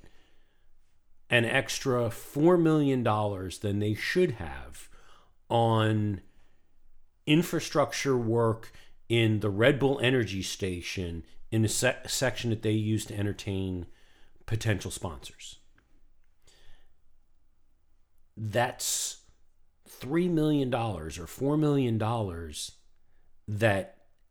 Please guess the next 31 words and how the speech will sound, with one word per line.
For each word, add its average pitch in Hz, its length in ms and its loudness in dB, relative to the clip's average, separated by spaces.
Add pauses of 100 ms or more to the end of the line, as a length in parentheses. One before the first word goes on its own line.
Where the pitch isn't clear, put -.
(840)
should - 360 2
have 131 120 2
been 123 180 2
deducted 104 540 -4
from 87 600 -6 (320)
their 92 140 -10
engineering 104 560 0
development - 560 -18 (800)
or 104 140 2
some 139 340 2 (100)
other 147 280 6
part 135 320 4
of 120 160 2
their 120 160 0
program 120 720 -2 (400)
that - 180 -6
wasn't 113 460 0
properly 110 520 -4
deducted. 92 640 -10 (840)
And 110 180 -2
as 107 260 2
a 104 40 -2
result, 104 420 2 (240)
they 95 180 2
were 90 160 -2
able 98 240 -4
to 107 140 -8
spend 143 360 -2
more - 240 -6 (160)
on 95 200 -6
engineering, 87 680 -6